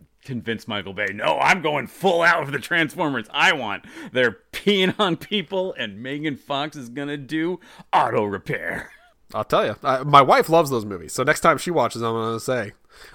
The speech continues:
Speaker 2: "I think they're crap, and I'll tell you why they're crap. Guy I know made it crap. It's his fault." <laughs>
Speaker 1: Like, the movies are not great, but they're not, like, they didn't make the world a worse place.
Speaker 2: Uh, no, definitely not. M-, movies rarely can do that,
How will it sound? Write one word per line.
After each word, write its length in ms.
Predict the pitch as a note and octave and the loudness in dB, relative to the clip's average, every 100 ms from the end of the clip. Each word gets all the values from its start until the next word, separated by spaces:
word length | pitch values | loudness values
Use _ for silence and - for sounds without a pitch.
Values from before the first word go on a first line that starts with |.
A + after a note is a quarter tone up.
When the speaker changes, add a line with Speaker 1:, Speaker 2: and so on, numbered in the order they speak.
| - | -2
Speaker 2:
"I 140 | C#3+ | 0
think 180 | G#3+ D3 | 2 0
they're 100 | - | -4
crap, 380 | - - E3 - | -2 0 0 0
and 100 | B2+ | -4
I'll 80 | C3+ | -4
tell 160 | - G3+ | 0 -2
you 60 | |
why 160 | B2+ G2+ | -2 -6
they're 140 | F#2+ | -8
crap. 380 | - G#2 F#2 - - - _ _ _ _ G2+ | -10 -10 -10 -12 -18 -20 _ _ _ _ -8
Guy 340 | A2+ C#3+ B2+ G#2+ | -2 2 2 0
I 40 | |
know 240 | G#2 G#2+ B2 | -2 -4 -4
made 220 | A#2 A3 | -2 -2
it 80 | - | -2
crap. 340 | - F2+ - - - - - _ - | -4 -6 -4 -8 -8 -14 -20 _ -16
It's 260 | - - | -16 -6
his 180 | C#4+ B3+ | -4 -4
fault." 320 | - F2 - _ | -6 -8 -10 _
<laughs> 40 | - - - | -20 -20 -2
Speaker 1:
Like, 200 | G#3 A3 | -2 2
the 60 | |
movies 360 | B3+ C4+ B3+ G#3 | 2 2 -2 -4
are 240 | - E3+ | -2 0
not 340 | D#3+ C#3 C3+ - - F2+ E2 | 2 2 0 -2 -10 -18 -6
great, 400 | G2+ - - - _ - | -6 -6 -20 -20 _ -6
but 220 | - - | -4 0
they're 100 | A#3+ | 0
not, 320 | D4 B3 - | 0 -4 -2
like, 420 | A2+ F2 - - _ _ | -4 -4 -8 -20 _ _
they 120 | A#3 | 0
didn't 180 | F#4 C#3+ | 0 2
make 160 | D3+ | 0
the 80 | - | -2
world 420 | F#2+ D2+ A#2+ A2+ | -8 -4 0 0
a 40 | F2 | -2
worse 360 | D#2+ G2 F2+ | -8 -8 -8
place. 680 | - - - A2 - - - - _ _ | -14 -20 -10 -10 -8 -12 -12 -16 _ _
Speaker 2:
Uh, 240 | G#3 G#3+ G3 | -2 -2 -2
no, 460 | F3 F#3 D3+ G#2 G#2+ | 0 6 6 6 -2
definitely 340 | C#3 C3+ C3 G#2 | -6 -2 -2 -2
not. 160 | E2 - | -6 -8
M-, 180 | A#2 A2+ | -8 -4
movies 300 | C3 A#2+ A2 | -2 -2 -4
rarely 340 | G#2+ A#2+ G#2 | -2 -2 -2
can 140 | G2 G2+ | -8 -10
do 160 | A2+ | -10
that, 240 | F2+ E2 | -10 -12